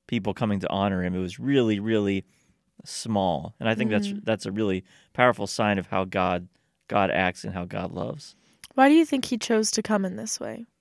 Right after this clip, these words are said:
Speaker 2: We're not God, so we don't know, but it's kinda cool to think about.
Speaker 1: It is. Um, I don't, I think to me it makes him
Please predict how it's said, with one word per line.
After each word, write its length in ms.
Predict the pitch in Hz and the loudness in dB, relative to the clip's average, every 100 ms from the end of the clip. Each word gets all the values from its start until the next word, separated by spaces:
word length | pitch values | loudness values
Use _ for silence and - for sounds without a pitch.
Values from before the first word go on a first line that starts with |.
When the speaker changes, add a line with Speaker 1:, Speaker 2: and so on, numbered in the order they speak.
| _ _ _ - | _ _ _ 2
Speaker 2:
We're 140 | 262 | 4
not 160 | 240 208 | 4 4
God, 240 | 196 190 | 2 2
so 100 | 220 | 2
we 60 | 208 | 2
don't 160 | 196 | 2
know, 160 | 185 180 | 0 -2
but 260 | 196 196 - | -2 -2 -6
it's 160 | - - | -18 -6
kinda 220 | - 427 311 | -2 0 2
cool 180 | 269 | 4
to 80 | 247 | 4
think 200 | - 240 | 2 -2
about. 320 | 196 180 220 - - | -2 -2 -4 -8 -4
Speaker 1:
It 160 | 131 | 2
is. 500 | 135 110 92 - - _ _ - | 4 4 2 -4 -16 _ _ -6
Um, 360 | 127 123 123 120 _ _ _ _ _ _ _ _ _ _ _ _ _ _ _ _ _ - | 0 0 0 -6 _ _ _ _ _ _ _ _ _ _ _ _ _ _ _ _ _ -6
I 80 | 156 | 0
don't, 160 | 160 - | 0 4
I 140 | 127 | 4
think 440 | 131 175 156 - - _ | 4 0 -2 -6 -20 _
to 100 | - | -4
me 260 | 120 139 143 | 0 4 6
it 140 | 117 | 4
makes 340 | 110 117 117 - | 4 2 2 0
him 380 | 117 107 101 | 0 2 0